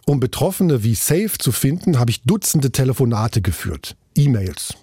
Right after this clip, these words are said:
S M S und Messenger-Nachrichten geschrieben an Fahrschüler, Studierende. Ich habe mit Jägern gesprochen,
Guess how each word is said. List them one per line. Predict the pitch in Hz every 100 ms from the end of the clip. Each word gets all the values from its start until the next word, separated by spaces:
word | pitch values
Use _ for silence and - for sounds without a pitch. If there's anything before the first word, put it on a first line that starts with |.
| _
S | - 156
M | 143 127
S | 127 156
und | - 131 -
Messenger-Nachrichten | 123 147 - 117 107 98 104 104 95 -
geschrieben | 92 - 92 85 82 - _
an | 92 92 78 _ _
Fahrschüler, | - 127 135 - 104 87 78
Studierende. | - - 113 90 127 147 101 95 - - - - - -
Ich | - -
habe | 117
mit | 92
Jägern | 92 113 165 147 107
gesprochen, | 95 - - 87 90